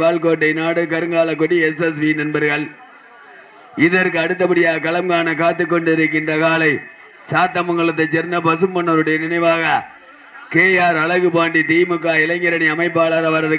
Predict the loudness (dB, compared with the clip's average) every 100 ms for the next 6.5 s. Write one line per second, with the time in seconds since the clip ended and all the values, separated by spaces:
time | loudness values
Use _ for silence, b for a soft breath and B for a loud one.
0 | 0 -2 0 -2 -4 -20 _ -20 -20 -20
1 | -20 -2 -2 2 -2 2 4 4 2 2
2 | 2 2 2 2 2 2 -2 -8 -20 -20
3 | -20 -18 -2 0 2 2 2 2 2 2
4 | 0 0 2 2 2 2 0 2 2 2
5 | 2 2 2 0 0 -2 -12 -18 -20 -20
6 | -20 -16 -2 0 2